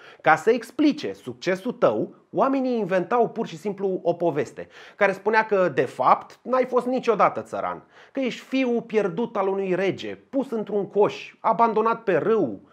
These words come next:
adoptat de o familie săracă, bla bla bla.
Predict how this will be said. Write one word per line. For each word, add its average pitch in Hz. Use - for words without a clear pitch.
adoptat 160
de 139
o 160
familie 165
săracă, 127
bla 143
bla 143
bla. 120